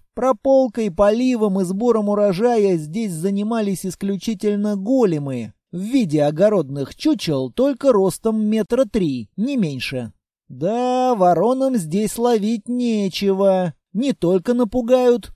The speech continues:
но и крылья оборвут, и перья из хвоста повыдергают. Кстати, надо взять на вооружение.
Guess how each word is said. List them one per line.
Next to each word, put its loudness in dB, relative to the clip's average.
но 2
и 4
крылья 0
оборвут, 2
и 4
перья 2
из 0
хвоста 0
повыдергают. 0
Кстати, -2
надо 2
взять 0
на 0
вооружение. 2